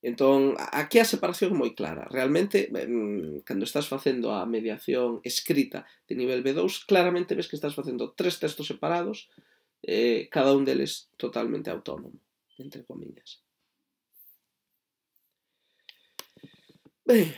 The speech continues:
continuamos con nivel C un. Eh, entre o nivel C un e o nivel C dous non vai haber moitas diferencias. Vai haber, ah, algunhas diferencias de, de currículo, etcétera, ou da complexidade dos textos, pero basicamente a mediación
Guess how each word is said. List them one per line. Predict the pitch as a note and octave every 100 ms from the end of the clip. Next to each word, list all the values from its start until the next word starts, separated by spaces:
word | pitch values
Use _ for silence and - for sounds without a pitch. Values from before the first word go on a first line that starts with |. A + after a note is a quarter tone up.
| -
continuamos | - F3+ G#3 A#3+ A#3+
con | - A#3 A#3+ A#3+ A#3+ G#3+
nivel | A#3 A#3 A3
C | - - A3 A3 -
un. | F#3+ C#3+ A2+
Eh, | G3 F3+
entre | A3 A3 B3+
o |
nivel | C4+ G4+
C | F#4 A#3 A#3+
un |
e | G#3+
o | G3
nivel | G#3+ G#3
C | G3+
dous | G#3+ G#3
non | G3+
vai | F3+
haber | D#3 E3 D#3
moitas | D#3 D#3+ - E3
diferencias. | E3 D#3 B2+ A2+ G2+ A#2 - -
Vai | B2+ D3
haber, | D#3 D#3+
ah, | C3 C3 - C#2+ C#2
algunhas | A2+ C#3+ C3+
diferencias | C#3 C3 B2+ A#2+
de, | A2 G#2
de | A#2 -
currículo, | C3+ F3+ F3+ - F3 F3+ - _ _
etcétera, | - - G#3 F#3+ - F3+ C#3+
ou | C3
da | A2 -
complexidade | B2+ - A#2 C3+ C#3 B2
dos | D3 -
textos, | G3+ - F3+ - - - -
pero | F#3
basicamente | G3+ D4 - G#3 F#3+ F3 F3
a |
mediación | D#3+ D#3+ E3 - E3